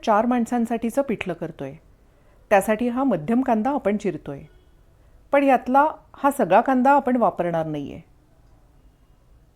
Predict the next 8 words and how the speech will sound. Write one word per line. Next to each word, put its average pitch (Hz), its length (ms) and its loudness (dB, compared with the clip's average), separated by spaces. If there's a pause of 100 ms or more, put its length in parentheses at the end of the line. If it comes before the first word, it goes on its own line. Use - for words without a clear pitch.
(480)
टोमॅटो 285 320 4
चिरण्यासाठी 285 600 0
असा 262 300 -2
सेरेटेड 208 560 -2
नाईफ 175 300 -6
वापरा, 151 320 -10 (640)
त्यामुळे 208 280 0
टोमॅटो 190 380 -2